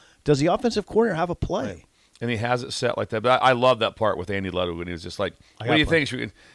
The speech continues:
Speaker 2: there, 'cause you don't want the coordinator being the emotional guy, being on, on the, "Go for it.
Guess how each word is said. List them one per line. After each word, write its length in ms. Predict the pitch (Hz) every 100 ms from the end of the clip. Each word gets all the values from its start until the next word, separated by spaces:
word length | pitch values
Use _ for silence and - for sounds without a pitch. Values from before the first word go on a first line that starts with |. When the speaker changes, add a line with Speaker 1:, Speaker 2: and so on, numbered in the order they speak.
| -
Speaker 2:
there, 160 | 135
'cause 240 | - 143 120
you 80 | 123
don't 260 | 143 160
want 160 | 147 143
the 80 | -
coordinator 400 | - 147 123 107
being 180 | 113
the 80 | 107
emotional 440 | 98 101 113 - 90
guy, 200 | 87 85
being 200 | 98 98 -
on, 280 | 78 95
on 120 | - 98
the, 200 | 85 85 _ -
"Go 200 | - 175
for 320 | 180 185 170
it. 120 | 151